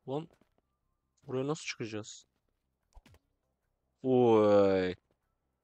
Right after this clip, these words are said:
Daha, oha, Bekir'deki şansa bak. Uçamıyoruz mu? O adama full sarı balon çıktı.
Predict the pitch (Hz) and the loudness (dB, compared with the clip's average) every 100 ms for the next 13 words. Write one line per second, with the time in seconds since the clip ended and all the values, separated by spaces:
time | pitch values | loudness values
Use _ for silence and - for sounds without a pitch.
0 | _ _ _ _ - 135 139 - 165 170 | _ _ _ _ -14 6 8 8 10 12
1 | 190 208 269 240 165 147 175 175 - 180 | 12 12 12 12 8 4 0 0 2 4
2 | 170 214 170 113 - _ _ _ _ _ | 4 6 6 6 2 _ _ _ _ _
3 | _ - 135 196 240 202 135 113 107 - | _ -14 -4 0 2 2 2 -2 -2 -8
4 | _ _ _ _ _ _ - 156 160 180 | _ _ _ _ _ _ 0 4 6 6
5 | 170 185 - 165 165 165 160 - - 117 | 4 -2 2 4 6 4 2 -2 -6 -6
6 | 107 | -6